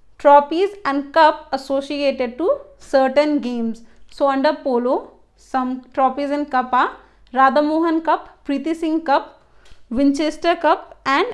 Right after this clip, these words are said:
Izhar Cup. And under rowing we have Wellington Trophy and some miscellaneous trophy are, it is Derby Cup for horse racing,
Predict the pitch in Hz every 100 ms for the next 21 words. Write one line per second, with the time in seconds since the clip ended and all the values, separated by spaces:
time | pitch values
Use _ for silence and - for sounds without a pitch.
0 | - 277 233 - 254 262 339 - - -
1 | - 247 233 - _ _ - 262 277 294
2 | 349 294 285 302 311 277 254 254 262 480
3 | - - - - _ _ - 226 277 320
4 | 330 392 403 262 220 226 226 262 - -
5 | 247 254 262 277 269 269 277 285 285 302
6 | - 240 269 254 339 571 - 240 330 466
7 | - - - - _ - _ - 196 277
8 | 285 339 339 320 320 320 320 240 254 277
9 | 285 294 - 349